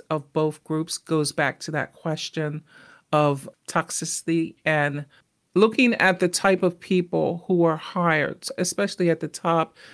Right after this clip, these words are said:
the type of individuals that they bring in. Some of that goes away if you go the approach of starting with the customer first and looking at what makes you successful as a company.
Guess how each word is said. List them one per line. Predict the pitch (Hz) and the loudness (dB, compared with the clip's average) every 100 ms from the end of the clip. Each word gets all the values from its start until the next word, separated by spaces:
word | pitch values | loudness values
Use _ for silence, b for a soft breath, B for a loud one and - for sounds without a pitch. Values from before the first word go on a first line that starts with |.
| B - | B -4
the | |
type | 175 202 190 | 2 2 2
of | 185 | 2
individuals | 180 175 165 175 175 165 165 165 | 4 4 4 2 2 2 2 2
that | 156 156 | 0 0
they | 170 160 | 2 2
bring | - 156 156 156 - | 0 -4 -2 -4 -4
in. | 160 165 180 214 B B B | -2 0 0 0 B B B
Some | - 254 294 | 0 4 4
of | 359 | 6
that | 320 247 | 4 4
goes | 220 214 208 | 6 6 6
away | 190 170 165 170 196 190 170 170 | 4 4 4 4 4 4 2 0
if | 165 165 | -2 -2
you | 175 | -2
go | 160 180 185 | 2 4 4
the | 170 160 | 4 2
approach | 156 - 185 180 - | 0 -2 2 2 0
of | - 160 | -6 -6
starting | - - 175 165 156 | -4 0 2 2 0
with | 156 - | -4 -6
the | |
customer | - 170 170 - 151 147 143 _ | -4 -2 -2 -2 -6 -6 -8 _
first | 175 165 143 147 - - b b b b b - | 0 2 0 -4 -8 -12 b b b b b 0
and | 160 160 160 156 | 4 4 4 4
looking | 180 185 180 175 | 2 2 2 2
at | 160 151 147 - b b - | 2 2 0 -4 b b 0
what | 170 180 165 | 4 4 4
makes | 165 - | -2 0
you | 156 | -4
successful | 160 - - 185 180 - 170 151 | -2 -4 -4 -2 -2 -2 -2 -2
as | 147 - | -2 -4
a | |
company. | - - 226 214 156 139 151 | -8 -4 -2 -2 -4 -4 -6